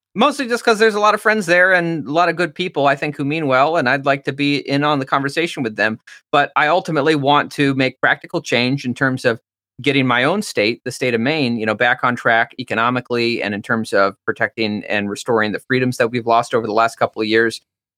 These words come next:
And I could be on the outside throwing stones for a long time, as m-, you know, if I was just a Libertarian Party candidate who, um, b-,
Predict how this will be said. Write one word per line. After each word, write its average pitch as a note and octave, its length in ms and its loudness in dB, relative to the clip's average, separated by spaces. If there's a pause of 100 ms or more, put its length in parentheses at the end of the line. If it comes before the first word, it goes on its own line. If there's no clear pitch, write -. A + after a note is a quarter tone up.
(100)
And B2 420 0 (320)
I F3 140 2
could A3+ 160 -4
be B3 100 2
on A#3 140 2
the G#3+ 100 4
outside G#3 460 2
throwing G3 300 -2
stones F#3 680 0
for D#3 160 0
a D#3+ 40 2
long F3 280 2
time, F#3 480 2
as B2+ 120 -2
m-, C#3 220 -2
you C#3 160 0
know, C3 140 2
if C3 200 -2
I C3 120 2
was B2 160 -6
just C3+ 240 -6
a - 20 -8
Libertarian C3 600 -2
Party B2+ 260 -2
candidate C#3 580 0
who, A#2 320 -2 (480)
um, A2+ 540 0 (340)
b-, A#2+ 140 -10